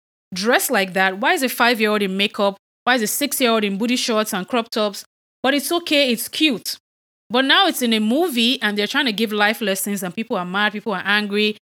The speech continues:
Netflix is promoting pedophilia. No. A pedophile will see even a girl covered from head to toe in, you know,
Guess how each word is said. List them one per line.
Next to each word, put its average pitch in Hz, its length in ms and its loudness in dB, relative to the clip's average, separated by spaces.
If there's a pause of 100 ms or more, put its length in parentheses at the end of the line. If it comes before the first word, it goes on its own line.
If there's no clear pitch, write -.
(140)
Netflix 226 440 -2
is 196 320 -6 (220)
promoting 220 400 -2
pedophilia. 208 640 -2
No. 220 460 -4 (920)
A 247 80 2
pedophile 339 580 2
will 220 140 0
see 240 460 0 (200)
even 285 180 0
a 226 80 4
girl 226 220 2
covered 226 240 -2
from 196 140 -6
head 208 180 -4
to 202 100 -8
toe 208 400 -6
in, 190 300 -4 (540)
you 208 180 0
know, 180 320 -2